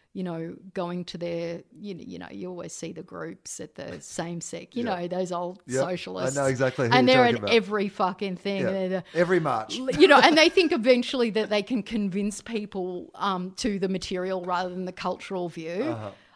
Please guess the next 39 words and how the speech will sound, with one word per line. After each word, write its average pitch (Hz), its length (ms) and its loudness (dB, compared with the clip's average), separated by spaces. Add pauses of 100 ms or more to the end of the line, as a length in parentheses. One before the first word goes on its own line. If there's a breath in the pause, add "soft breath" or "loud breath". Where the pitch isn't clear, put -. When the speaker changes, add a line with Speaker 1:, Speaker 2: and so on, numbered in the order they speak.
(120)
Speaker 1:
I 262 100 10
don't 226 160 4
know 190 100 -2
how 180 160 -2
many 175 240 -8
recruits 175 440 -6
they 180 160 -8
get 175 200 -10
that 170 180 -10
way. 170 220 -8
I 202 80 -10
mean, 175 220 -8
seriously. 175 880 -10 (420 loud breath)
Um, 196 520 0
so, 180 680 0
you 185 260 -6
know, 165 300 -6 (120)
I'm 175 420 -6
not 170 320 -8
part 156 280 -10
of, 165 300 -10
um, 170 400 -10
a 180 80 -8
movement, 165 640 -8
and, 175 280 -10 (120)
you 175 100 -10
know, 180 160 -12
the 170 80 -12
proper 165 260 -10
Marxists - 460 -12
in - 100 -12
Australia 175 360 -10
don't 175 180 -10
like 170 180 -8
me 185 80 -8
much, - 400 -10 (120)
um, 180 420 -8
because 170 460 -14
I 165 120 -12